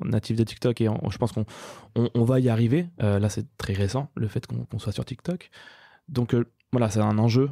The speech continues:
euh, parce que tu disais enjeu, c'est clairement un enjeu, euh, aussi de, d'arriver à, à diversifier et pas être que sur Meta. Et, euh, Ama-, Amazon, euh, est aussi un enjeu, euh, qui, qui va être relevé haut la main par Julia.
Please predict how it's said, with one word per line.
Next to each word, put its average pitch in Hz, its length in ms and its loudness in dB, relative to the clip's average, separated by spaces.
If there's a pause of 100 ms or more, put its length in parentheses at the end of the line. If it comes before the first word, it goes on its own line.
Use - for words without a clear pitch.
(160)
euh, 101 420 2
parce - 160 -14
que - 60 -20
tu 110 160 -6
disais 110 160 -4
enjeu, 104 340 0
c'est - 160 -8
clairement 110 300 2
un 101 120 0
enjeu, 107 380 4
euh, 101 140 2
aussi 110 280 0 (400)
de, 101 200 2
d'arriver 104 420 2
à, 101 300 2 (200)
à 104 120 0
diversifier 113 720 2
et 107 40 0
pas 113 160 0
être 104 120 -2
que 113 100 0
sur 107 160 2
Meta. 107 300 0 (600)
Et, 104 200 4
euh, 98 360 -2 (760)
Ama-, 110 280 2
Amazon, 113 520 4
euh, 101 240 4 (520)
est 104 160 2
aussi 101 220 0
un 104 80 4
enjeu, 113 320 4 (160)
euh, 117 340 -2 (380)
qui, - 260 -4
qui - 140 -6
va 107 80 -2
être 110 200 -4
relevé 104 400 2
haut 107 100 4
la 101 120 4
main 110 180 0 (400)
par 113 140 2
Julia. 104 320 2